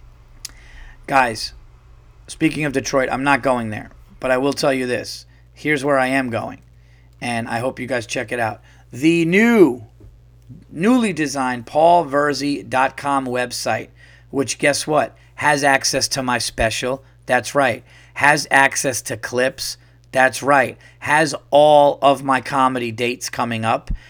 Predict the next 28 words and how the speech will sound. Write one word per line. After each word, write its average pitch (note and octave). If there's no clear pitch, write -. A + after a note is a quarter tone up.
Has C3+
my, B2+
you C#3
know, B2
you A#2+
could, A#2+
you C3
could A2
buy A2+
my A2+
album. A#2
You B2+
could A2+
see A#2
photos. B2
You A#2
can C3
book G3
me. A2+
You B2+
can B2+
check B2
out C#3
news C#3
about A#2
me. -
All A2
right. A2+